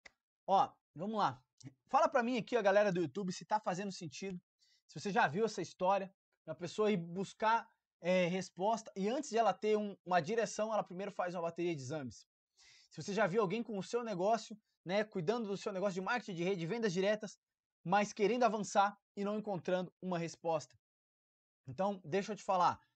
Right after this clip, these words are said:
a partir de agora eu vou te explicar a primeira coisa aqui, tá? O co-, a, pessoas que fazem pontuações altas, mas não têm volume de vendas. Pessoas que não têm volume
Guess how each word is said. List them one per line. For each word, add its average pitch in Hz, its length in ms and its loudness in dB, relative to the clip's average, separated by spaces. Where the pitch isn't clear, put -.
a 143 80 -8
partir - 260 0
de 226 80 2
agora 208 300 6
eu 185 40 0
vou 190 80 -2
te 196 100 -10
explicar 202 340 -2
a 220 40 2
primeira 247 320 -2
coisa 202 320 0
aqui, 139 300 -10
tá? 190 260 0
O 160 80 -10
co-, - 220 -10
a, 165 80 -6
pessoas 262 480 0
que 240 80 -4
fazem 247 400 2
pontuações 226 560 -4
altas, 214 480 2
mas 190 220 2
não 226 120 -4
têm 196 320 -4
volume 156 420 -2
de 156 120 -6
vendas. 120 500 -10
Pessoas 180 300 -8
que 196 100 -8
não 208 140 -4
têm 175 260 -6
volume 151 480 0